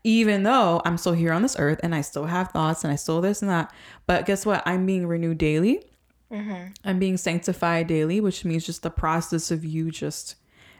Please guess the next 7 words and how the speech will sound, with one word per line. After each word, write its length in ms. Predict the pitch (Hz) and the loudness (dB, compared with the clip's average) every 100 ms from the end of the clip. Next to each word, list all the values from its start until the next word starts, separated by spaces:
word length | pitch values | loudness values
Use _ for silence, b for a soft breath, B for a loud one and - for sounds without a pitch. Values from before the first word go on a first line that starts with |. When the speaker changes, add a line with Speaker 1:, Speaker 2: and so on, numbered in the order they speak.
| - | -2
Speaker 1:
every 340 | 160 160 170 | 0 2 2
day, 360 | 165 151 143 156 | 2 0 -2 -2
just 340 | 165 156 - - - | -2 -2 -4 -12 -6
becoming 800 | 175 - 170 160 165 156 156 156 | -4 0 0 0 0 -2 -6 -6
like 340 | 151 151 156 | -4 -2 -2
Christ. 560 | - 160 107 160 - - | 0 0 0 -4 -6 -12
Speaker 2:
Yeah. 300 | 233 202 190 | -10 -8 -8